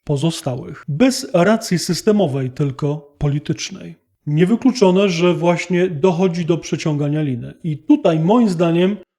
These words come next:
bardziej Tusk trzyma Kaczyńskiego za jajca niż odwrotnie.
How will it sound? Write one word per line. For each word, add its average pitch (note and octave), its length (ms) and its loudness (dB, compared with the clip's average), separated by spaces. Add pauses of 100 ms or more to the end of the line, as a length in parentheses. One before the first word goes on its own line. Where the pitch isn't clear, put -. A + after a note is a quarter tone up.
(520)
bardziej E3 460 2
Tusk - 420 -4
trzyma D#3 380 -4
Kaczyńskiego D3+ 600 -2
za D#3+ 140 2
jajca C#3 500 -2 (240)
niż C#3 160 -2
odwrotnie. C#3+ 600 -6